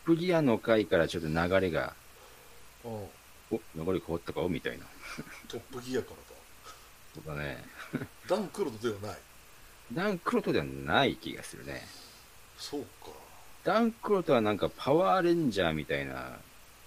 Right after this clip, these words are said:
Speaker 2: あー。
Speaker 1: 流れがあるから。
Speaker 2: なるほ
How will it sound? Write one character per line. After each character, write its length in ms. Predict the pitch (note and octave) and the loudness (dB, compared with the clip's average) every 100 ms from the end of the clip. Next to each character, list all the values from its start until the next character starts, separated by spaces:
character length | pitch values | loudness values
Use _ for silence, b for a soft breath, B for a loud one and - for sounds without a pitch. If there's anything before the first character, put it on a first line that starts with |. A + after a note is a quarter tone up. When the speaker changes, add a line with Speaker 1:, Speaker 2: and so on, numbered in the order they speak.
| - C3+ | -14 -6
Speaker 2:
あ 20 | |
ー。 560 | C#3 C#3 C3 A#2+ A#2 - - - G2 | -2 0 0 -2 -8 -14 -18 -14 -10
Speaker 1:
流 60 | F#2+ | -8
れ 60 | F#2+ E2 C2+ | -6 -8 -10
が 80 | |
あ 40 | B1+ | -14
る 100 | B1 | -14
か 120 | - | -16
ら。 40 | |
Speaker 2:
な 60 | - - - - - F#2 | -18 -20 -20 -20 -18 -16
る 60 | |
ほ 80 | F2+ | -16